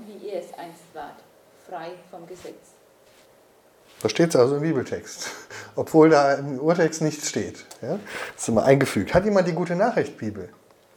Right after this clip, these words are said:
Speaker 2: Oh, Entschuldigung, ich hab das, ich muss das mal kurz laut für die Aufnahme sagen. Denn als ich bei euch war, bin ich so geworden, wie ihr es einst wart, frei vom Gesetz. Die letzten drei Worte sind frei hinzugefügt durch die Übersetzer. Gute Nachricht Bibel.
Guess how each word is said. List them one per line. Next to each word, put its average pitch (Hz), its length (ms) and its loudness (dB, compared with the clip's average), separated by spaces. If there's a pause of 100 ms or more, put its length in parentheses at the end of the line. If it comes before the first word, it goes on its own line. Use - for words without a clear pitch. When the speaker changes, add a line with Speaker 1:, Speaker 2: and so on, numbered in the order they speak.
Speaker 2:
Oh, 151 120 6
Entschuldigung, 143 360 4
ich - 80 -4
hab - 120 2
das, - 180 0
ich 139 60 0
muss 165 140 4
das 143 140 4
mal 139 120 4
kurz 156 240 2
laut 139 280 6 (200)
für - 140 -4
die 123 100 -2
Aufnahme 117 400 2
sagen. 104 320 0 (520)
Denn 165 200 8
als 147 220 6
ich 147 120 -6
bei 185 220 8
euch 180 200 -2
war, 143 240 8
bin 151 140 0
ich 147 160 -4
so 180 160 2
geworden, 123 460 4
wie 139 100 -2
ihr 147 140 4
es 131 160 0
einst 120 340 -4
wart, 139 320 4 (400)
frei 117 480 2
vom 127 260 -6
Gesetz. 110 520 -6 (100)
Die 113 60 -8
letzten - 280 -4
drei 131 240 6
Worte 131 280 6
sind 123 260 -2 (240)
frei 113 420 0
hinzugefügt 113 880 -6
durch 95 200 -6
die 101 120 -4
Übersetzer. 95 580 -2 (760)
Gute 202 220 6
Nachricht 196 380 6
Bibel. 113 340 -6